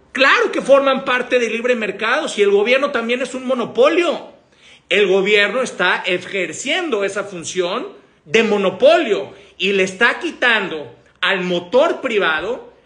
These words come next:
al motor que tendría que dar el crecimiento económico, le está quitando la potestad y está asumiendo el control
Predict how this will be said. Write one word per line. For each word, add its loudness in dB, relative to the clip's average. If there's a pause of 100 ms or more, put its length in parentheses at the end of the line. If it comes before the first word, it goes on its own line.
(160)
al 0
motor 0
que -6
tendría -4
que 0
dar 0
el -4
crecimiento -4
económico, -8 (220)
le 0
está -2
quitando -2
la -6
potestad 2 (680)
y -2
está 2
asumiendo -2
el 2
control 0